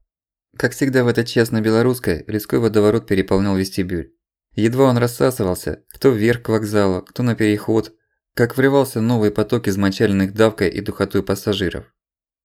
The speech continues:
С первых дней в прокуратуре толдычили, что наша работа требует полной самоотдачи,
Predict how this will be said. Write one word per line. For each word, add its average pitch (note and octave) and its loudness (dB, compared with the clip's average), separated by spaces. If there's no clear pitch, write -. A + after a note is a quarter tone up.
С - -18
первых C3+ 2
дней B2 -2
в A#2+ -10
прокуратуре A#2 0
толдычили, G2 -2
что E2+ -6
наша A#2 -2
работа A#2+ -2
требует A2 -2
полной G#2+ -2
самоотдачи, G2+ -4